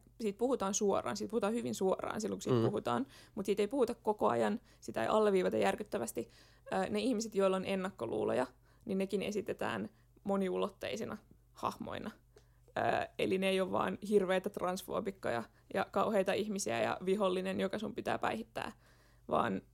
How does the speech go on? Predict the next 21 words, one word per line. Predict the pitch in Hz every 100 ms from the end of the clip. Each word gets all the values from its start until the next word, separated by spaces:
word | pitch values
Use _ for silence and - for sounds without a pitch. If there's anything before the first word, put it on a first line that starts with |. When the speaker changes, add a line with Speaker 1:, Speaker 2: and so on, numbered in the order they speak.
| -
Speaker 1:
ne | 226
ovat | 214 247 -
kokonaisia | 285 269 233 262 277
ihmisiä, | - 226 208 214 220 - _ _ _ -
ja | 202 -
niitten | 208 208 190
kanssa | 202
voi | 202
käydä | 226 214
keskustelua. | - 208 - 196 - - -
Sä | 196 220
voit | 202 - - - - - _ - _ _
yrittää | 233 214 214 185 196
kääntää | 196 196 185 - 220
heidän | 208 196 208
päänsä, | - 202
että | -
se | 226
ei | 226
välttämättä | 226 247 254
onnistu, | 262 262 -